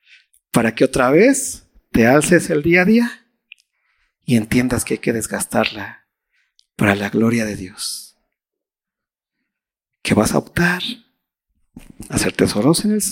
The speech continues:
en, en la tierra? ¿O hacer tesoros en dónde? En el cielo. Que la iglesia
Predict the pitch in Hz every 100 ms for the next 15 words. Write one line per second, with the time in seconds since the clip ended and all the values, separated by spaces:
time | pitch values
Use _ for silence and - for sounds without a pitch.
0 | - 185 - 175 170 190 196 226 262 _
1 | _ _ _ _ _ _ 113 113 110 113
2 | 117 117 113 107 104 - _ _ _ _
3 | _ _ _ - 117 98 - 117 107 -
4 | - _ _ _ _ _ _ _ _ _
5 | _ - 117 113 110 135 196 190 147 113
6 | 120